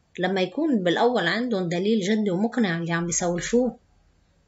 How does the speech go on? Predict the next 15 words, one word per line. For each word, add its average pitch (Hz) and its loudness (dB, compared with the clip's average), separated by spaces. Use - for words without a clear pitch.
حقوق 254 4
الإنسان 254 2
مفروض 202 0
تكون 214 -4
على 170 -2
مستوى 175 -4
جرائم 180 -2
حرب، 165 -4
بس - 2
هن 254 2
كل 208 0
ما 190 -2
عم 170 -2
يكبروا 180 0
الموضوع 170 -4